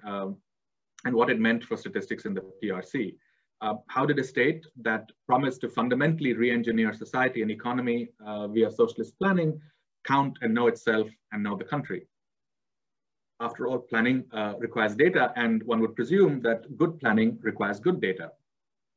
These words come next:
So in the answers to these questions then, uh, emerges, uh, what I would contend is a new understanding of the Chinese Communist project, uh, uh, um, a-,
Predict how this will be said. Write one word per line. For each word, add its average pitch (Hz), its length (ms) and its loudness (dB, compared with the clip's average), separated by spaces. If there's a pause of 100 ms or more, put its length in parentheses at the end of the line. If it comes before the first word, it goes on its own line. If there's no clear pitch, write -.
(220)
So 151 100 0
in 156 120 4
the 156 100 6
answers 190 340 4
to 156 80 -2
these 131 160 0
questions 175 460 -2
then, 120 380 0
uh, 120 240 -2
emerges, 131 680 2
uh, 117 180 -2
what 117 100 6
I 113 40 4
would 117 140 8
contend 139 420 4
is 120 220 0
a 120 140 8 (140)
new 156 100 8
understanding 117 680 4 (340)
of 117 180 0
the 113 60 2
Chinese 110 400 4
Communist 107 480 0 (160)
project, 117 480 4 (120)
uh, 107 220 0 (1400)
uh, 107 220 -2 (540)
um, 220 240 -8 (1120)
a-, 127 180 -2